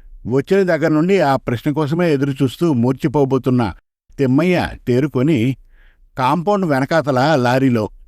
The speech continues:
గోడ రిపేర్ పని ఉందని డాక్టర్ గంగరాజు గారు పంపితే ఒక లోడ్ వేసుకొచ్చాను. ఎక్కడ అన్‌లోడ్ చేయాలో కనుక్కోడానికొచ్చి రిసెప్షన్లో మునిగి ఇక్కడ తేలాను"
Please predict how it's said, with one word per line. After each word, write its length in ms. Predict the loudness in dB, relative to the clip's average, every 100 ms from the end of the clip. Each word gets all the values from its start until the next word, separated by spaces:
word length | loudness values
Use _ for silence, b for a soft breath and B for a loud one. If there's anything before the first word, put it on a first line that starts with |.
| -20 -20 -20 -8 -4
గోడ 320 | 0 0 0
రిపేర్ 380 | -2 0 -2 0
పని 140 | 0 2
ఉందని 420 | 2 2 0 0
డాక్టర్ 320 | 0 -2 -4
గంగరాజు 440 | -2 0 0 -2 -2
గారు 180 | -2
పంపితే 580 | 0 -2 0 0 -2 -2 -10 _ _ -6
ఒక 200 | -4 -2
లోడ్ 400 | 0 0 0 0
వేసుకొచ్చాను. 720 | -2 0 -4 0 0 0 -2 -8 _ _ _ _ -4
ఎక్కడ 380 | -4 -2 0
అన్‌లోడ్ 400 | 2 2 0 -2 0
చేయాలో 320 | 2 2 0
కనుక్కోడానికొచ్చి 1120 | 0 -4 0 0 0 0 -2 -2 0 2 0 b b b b
రిసెప్షన్లో 680 | -2 0 -2 -2 -2 0 0
మునిగి 380 | 0 0 2 0
ఇక్కడ 380 | 0 -2 -4 -2
తేలాను" 540 | 0 0 0 0 -2